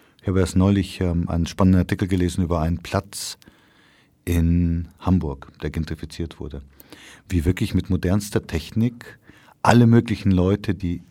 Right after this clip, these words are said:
tatsächlich zu viel sind, weil sie in irgendeiner Weise nicht ökonomischen Wertzuwachs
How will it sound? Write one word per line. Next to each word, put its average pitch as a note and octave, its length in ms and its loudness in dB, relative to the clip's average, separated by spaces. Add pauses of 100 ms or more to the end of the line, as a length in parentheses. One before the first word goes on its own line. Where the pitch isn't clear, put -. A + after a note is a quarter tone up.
(140)
tatsächlich G2 480 -4
zu - 120 -12
viel G#2 340 -2
sind, B2+ 300 -2
weil F#2 120 0
sie G2+ 80 2
in F2+ 80 2
irgendeiner A2 640 6
Weise F#2+ 420 -2 (460)
nicht A2+ 320 2
ökonomischen F#2+ 1040 0
Wertzuwachs F#2+ 1080 -2